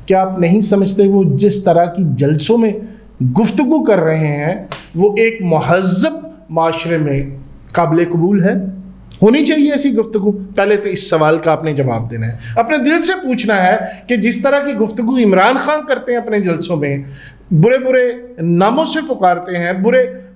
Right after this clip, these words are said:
अलकाबात से पुकारते हैं, और जिस तरह मरियम नवाज शरीफ पुकारती है और जिस तरह दूसरे सारे पुकारते हैं एक दूसरे को, तो ये क्या ऐसा होना चाहिए? या क्या इसका असर हमारे माशरे पे नहीं पड़ रहा,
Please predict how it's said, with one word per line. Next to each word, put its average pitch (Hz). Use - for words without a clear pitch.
अलकाबात 247
से 311
पुकारते 185
हैं, 170
और 254
जिस 330
तरह 302
मरियम 254
नवाज 285
शरीफ -
पुकारती 156
है 151
और 262
जिस 302
तरह 311
दूसरे 339
सारे 233
पुकारते 180
हैं 160
एक 277
दूसरे 220
को, 170
तो 294
ये 302
क्या 262
ऐसा 226
होना 190
चाहिए? 220
या 254
क्या 277
इसका 277
असर 277
हमारे 226
माशरे 208
पे 277
नहीं 302
पड़ 247
रहा, 196